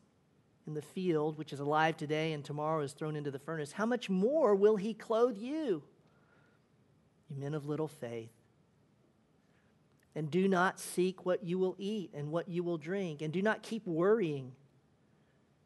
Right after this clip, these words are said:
For all these things the nations of the world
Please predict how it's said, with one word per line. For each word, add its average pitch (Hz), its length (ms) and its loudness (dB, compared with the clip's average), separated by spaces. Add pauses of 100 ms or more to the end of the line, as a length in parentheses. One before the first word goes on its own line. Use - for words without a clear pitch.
(280)
For 160 140 4
all 208 240 12
these 220 220 2
things 180 500 2
the 165 120 -2
nations 185 520 4
of 165 100 -2
the 160 80 2
world 170 460 6